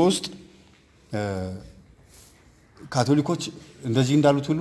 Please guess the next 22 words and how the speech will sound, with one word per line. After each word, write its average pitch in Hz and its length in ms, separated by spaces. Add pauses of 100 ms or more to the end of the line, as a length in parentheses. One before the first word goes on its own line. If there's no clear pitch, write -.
ጆቫዎች 135 400
ደግሞ 151 220
ምን 143 160
ብለውታል? 151 400 (1800)
ጭራሽ 147 320 (140)
አውርደውት 135 580
መልእክተኛ 127 480
ም-፣ 110 140 (200)
መልአክ 131 360
ነው 113 180
ብለው 92 200 (380)
ሚካኤል 135 420
ነው 113 140
ነው 101 100
የሚሉት። 90 320
በመጨረሻው 127 520
ዘመን 143 220 (260)
ስለ 131 240
ሰው 135 140
ልጆች 131 320
የሚቆመው 127 600
ተብሎ 123 260